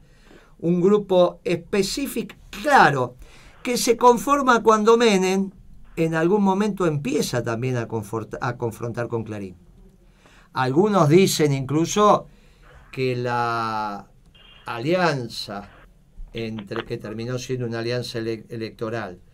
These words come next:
entre el progresismo nativo argentino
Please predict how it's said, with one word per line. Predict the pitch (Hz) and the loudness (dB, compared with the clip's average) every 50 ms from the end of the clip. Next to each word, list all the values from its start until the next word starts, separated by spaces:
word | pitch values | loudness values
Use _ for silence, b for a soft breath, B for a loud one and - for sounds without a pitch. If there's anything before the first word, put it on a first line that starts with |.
| b b b b b b b b b b b b - - - | b b b b b b b b b b b b -20 -10 -6
entre | 139 139 135 127 127 123 120 117 123 | -4 -4 -2 -4 -4 -6 -4 -4 -4
el | 123 117 | -4 -4
progresismo | - 123 123 127 127 131 139 127 - - 165 175 165 139 156 156 147 147 143 139 135 131 127 127 123 | -4 -4 -4 -2 -2 -2 -6 -6 -4 0 0 2 2 0 0 0 2 2 2 2 2 0 0 0 0
nativo | 123 123 123 123 - 156 156 147 147 143 | -2 -2 -4 -4 -2 -2 0 2 2 2
argentino | 135 131 135 - 143 139 127 131 143 143 131 123 113 107 104 104 101 101 98 | 0 0 -2 -4 -4 -4 -4 -2 -2 -2 -2 -2 -4 -4 -6 -6 -6 -8 -10